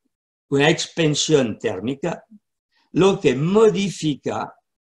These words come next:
el gel que se encuentra a nivel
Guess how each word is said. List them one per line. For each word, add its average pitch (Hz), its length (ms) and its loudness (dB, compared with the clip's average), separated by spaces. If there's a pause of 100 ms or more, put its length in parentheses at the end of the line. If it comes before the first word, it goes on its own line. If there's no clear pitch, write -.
(640)
el 147 420 2
gel 190 500 -2
que 135 140 -2
se 123 180 -4
encuentra 135 720 -4 (540)
a 151 200 4
nivel 143 680 0